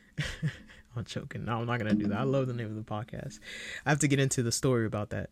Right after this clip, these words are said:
um, in another podcast. If y'all wanna hear it, let me know. But yeah, I'm fired up. Um, I hope y'all <laughs> fired up. It's funny because I, and I'll end on this, I promise, but it's funny because,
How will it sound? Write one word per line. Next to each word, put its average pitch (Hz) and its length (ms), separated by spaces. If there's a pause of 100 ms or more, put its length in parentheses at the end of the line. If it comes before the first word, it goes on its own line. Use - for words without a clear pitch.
um, 104 340
in 120 120
another 98 320
podcast. 85 420
If - 140
y'all 113 100
wanna 101 160
hear 113 180
it, 92 100
let 107 100
me 98 100
know. 101 180 (440)
But 143 380 (520)
yeah, 139 360 (120)
I'm 151 140
fired 151 360
up. 151 280 (280)
Um, 117 280
I - 20
hope 127 220
y'all 135 160
<laughs> - 0
fired 156 380
up. - 200 (2250)
It's 160 160
funny 220 220
because 135 500 (140)
I, 90 180
and 131 240
I'll 165 180
end 151 220
on 123 160
this, 123 180
I 98 100
promise, 127 420
but 123 100
it's 127 100
funny 165 200
because, 123 500